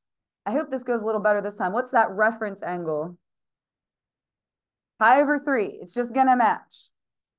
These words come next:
If I offer you a third of pi, that's a lot of pi. A third is a big amount, okay? That's the big angle. What goes across from the big angle?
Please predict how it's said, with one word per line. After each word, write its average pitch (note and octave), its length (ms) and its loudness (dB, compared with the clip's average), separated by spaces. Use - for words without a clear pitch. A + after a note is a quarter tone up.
If A#3 120 -2
I C4 180 6
offer F#4 360 2
you D#4 200 -2
a A#3 180 -4
third D4 340 0
of A#3 180 -8
pi, A3+ 480 -2
that's G3+ 260 -6
a A#4 160 -4
lot C#4+ 300 2
of C4 160 -12
pi. B3+ 340 -2
A C3 120 -10
third D#4 400 -6
is C#4 120 -10
a C#4 80 -6
big B3 320 -4
amount, A3+ 560 -6
okay? A3 300 -6
That's A#3+ 180 2
the C#4+ 100 0
big D#4 400 -2
angle. G#3+ 460 -2
What B3+ 260 0
goes C#4+ 200 -2
across C4 500 2
from A#3+ 220 -8
the A3 80 -10
big G#3+ 400 -4
angle? D#3+ 560 -10